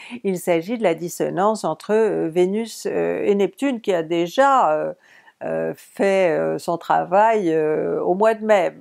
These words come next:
Mais bon, après Vénus était rétrograde, donc c'était peut-être moins, euh, visible, moins, moins ressenti, mais là, euh, Vénus est directe, elle est rapide, euh, et cette dissonance avec Neptune, euh,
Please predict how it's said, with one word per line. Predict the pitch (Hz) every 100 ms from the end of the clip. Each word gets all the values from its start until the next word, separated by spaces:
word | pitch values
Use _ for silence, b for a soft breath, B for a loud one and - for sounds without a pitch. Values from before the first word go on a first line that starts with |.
| -
Mais | 175 160
bon, | 180 185 -
après | 175 170 - 185 180
Vénus | 170 156 165 165
était | 160 156
rétrograde, | 156 151 156 147 165 185 165
donc | 156 -
c'était | 147 -
peut-être | 156 - - -
moins, | 165 175 175 165 151
euh, | 151 - - B B B
visible, | 156 175 190 240 302 185 160 151
moins, | 151 170 170 160 156
moins | 175 185
ressenti, | 185 175 208 202 311
mais | 185
là, | 170 240 208
euh, | 160
Vénus | 175 208 214 180
est |
directe, | 160 165 165 254 339 - 190
elle | 160 160
est | 156
rapide, | 156 - - 294 349 370 339 B B B B -
euh, | 175 175 160 165 -
et | 214 269
cette | - 208 175
dissonance | 190 165 202 196 190
avec | 160 -
Neptune, | 147 - - 285 320 302
euh, | 226 196 185